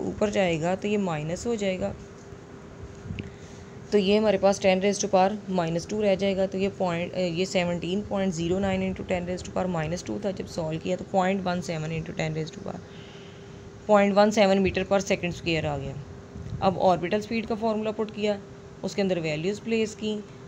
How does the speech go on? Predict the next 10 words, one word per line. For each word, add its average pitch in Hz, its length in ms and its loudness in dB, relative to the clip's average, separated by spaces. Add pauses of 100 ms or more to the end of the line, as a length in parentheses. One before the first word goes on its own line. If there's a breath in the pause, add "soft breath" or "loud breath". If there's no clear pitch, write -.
(140)
तो - 60 -2
ये 185 240 4
आई 180 240 2 (180)
टू 226 440 2 (180)
एट 175 600 0
सिक्स - 480 -4 (100)
एट 175 520 2
meter 165 380 0 (200)
per 165 220 2
second 156 680 -6